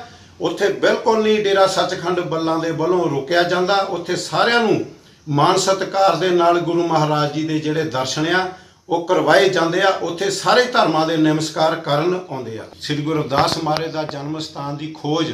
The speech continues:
ਸਤਿਗੁਰੂ ਸਵਾਮੀ ਸਰਵਣ ਦਾਸ ਮਹਾਰਾਜ ਜੀ ਨੇ ਕੀਤੀ ਤੇ ਸਤਿਗੁਰੂ ਸਵਾਮੀ ਗਰੀਬ ਦਾਸ ਮਹਾਰਾਜ ਜੀ ਜਦੋਂ ਕਾਂਚੀ ਬਨਾਰਸ ਦੀ ਧਰਤੀ ਤੇ ਜਾਂਦੇ ਸੀਗੇ, ਉਹਨਾਂ ਨੂੰ train ਦੇ ਵਿੱਚ ਜਦੋਂ seat ਨਹੀਂ ਮਿਲਣੀ ਤੇ ਉਹਨਾਂ ਨੇ train ਦੇ ਵਿੱਚ ਥੱਲੇ ਬੈਠ ਜਾਣਾ, train ਦੇ ਵਿੱਚ ਕਦੀ ਥੱਲੇ ਲੰਮੇ ਪੈ ਜਾਣਾ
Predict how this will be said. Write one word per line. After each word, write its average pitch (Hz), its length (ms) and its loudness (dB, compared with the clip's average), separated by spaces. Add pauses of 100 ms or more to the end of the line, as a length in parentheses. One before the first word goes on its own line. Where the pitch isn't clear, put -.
(360)
ਸਤਿਗੁਰੂ 160 560 -4
ਸਵਾਮੀ 156 380 0
ਸਰਵਣ 151 440 -4
ਦਾਸ 147 300 -2
ਮਹਾਰਾਜ 143 520 0
ਜੀ 147 120 -2
ਨੇ 147 160 -2
ਕੀਤੀ 190 560 -8 (360)
ਤੇ 151 80 -4
ਸਤਿਗੁਰੂ 160 500 -2
ਸਵਾਮੀ 160 360 0
ਗਰੀਬ 151 320 0
ਦਾਸ 175 240 0
ਮਹਾਰਾਜ 160 380 -2
ਜੀ 156 140 -4
ਜਦੋਂ 151 300 -2
ਕਾਂਚੀ 147 360 -2
ਬਨਾਰਸ 151 380 0
ਦੀ 147 160 -4
ਧਰਤੀ 143 360 -6
ਤੇ 131 120 -8
ਜਾਂਦੇ 127 400 -6
ਸੀਗੇ, 190 460 -4 (360)
ਉਹਨਾਂ 180 220 4
ਨੂੰ 190 180 4
train 165 380 -2
ਦੇ 175 140 0
ਵਿੱਚ 170 260 -2
ਜਦੋਂ 165 300 -2
seat 156 340 -2
ਨਹੀਂ 175 160 -2
ਮਿਲਣੀ 165 440 -2 (320)
ਤੇ 151 60 -2
ਉਹਨਾਂ 175 200 2
ਨੇ 185 140 2
train 160 360 -2
ਦੇ 165 140 -2
ਵਿੱਚ 170 440 -4 (280)
ਥੱਲੇ 165 300 4
ਬੈਠ 180 320 2
ਜਾਣਾ, 175 260 2
train 156 380 -2
ਦੇ 165 100 -4
ਵਿੱਚ 170 260 -4
ਕਦੀ 170 300 -4
ਥੱਲੇ 165 280 -2
ਲੰਮੇ 165 320 -2
ਪੈ 165 220 -2
ਜਾਣਾ 170 320 0